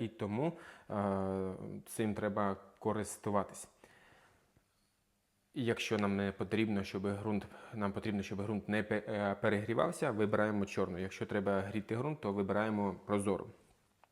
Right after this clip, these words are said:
Таке іноді, е, трапляється. Далі. Бур'яни.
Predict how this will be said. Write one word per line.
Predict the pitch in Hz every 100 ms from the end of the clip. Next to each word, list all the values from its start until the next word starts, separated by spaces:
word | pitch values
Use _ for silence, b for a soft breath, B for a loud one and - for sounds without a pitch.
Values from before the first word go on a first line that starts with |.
| _ - - _
Таке | 101 - 120
іноді, | - 110 101 104 98 -
е, | 110
трапляється. | 104 101 98 92 - -
Далі. | 110 110 95 - B B B B
Бур'яни. | 107 113 127 123 104